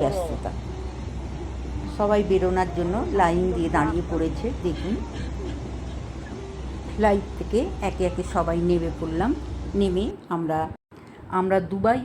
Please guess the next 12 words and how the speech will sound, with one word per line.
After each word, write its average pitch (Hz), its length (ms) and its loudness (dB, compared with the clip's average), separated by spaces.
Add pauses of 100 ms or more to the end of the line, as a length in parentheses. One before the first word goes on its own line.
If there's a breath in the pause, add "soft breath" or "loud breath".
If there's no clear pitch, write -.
(360)
এয়ারপোর্টের 185 520 2 (100)
ভেতরে 214 300 4 (120)
চলে 233 240 4
এসেছি। 233 300 0 (480 loud breath)
এইখানে 214 340 2 (160)
আমাদের 175 280 2 (140)
ঘন্টা 165 380 2
তিনেক 208 220 -2 (300 loud breath)
ওয়েট 220 240 6 (100)
করতে - 340 -6
হবে। 131 180 -4 (380 loud breath)
এই 185 60 4